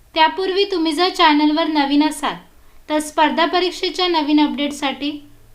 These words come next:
ॲस्पिरंट टाइम या YouTube चॅनलला सबस्क्राईब करा आणि व्हिडिओला लाईक, शेअर करा. बघा विद्यार्थी मित्रांनो, अन्न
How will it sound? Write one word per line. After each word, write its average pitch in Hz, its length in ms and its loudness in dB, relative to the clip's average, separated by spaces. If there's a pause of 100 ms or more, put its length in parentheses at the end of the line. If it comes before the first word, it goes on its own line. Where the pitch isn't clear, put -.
ॲस्पिरंट 339 560 -2
टाइम 349 220 0
या 349 140 2
YouTube 302 280 -6
चॅनलला 311 460 0
सबस्क्राईब 294 640 -6
करा 339 180 0
आणि 320 160 0
व्हिडिओला 277 400 -2
लाईक, 262 240 -4
शेअर 247 260 -10
करा. 185 220 -12 (2000)
बघा 294 320 4
विद्यार्थी 349 500 0
मित्रांनो, 269 500 0 (480)
अन्न 302 300 4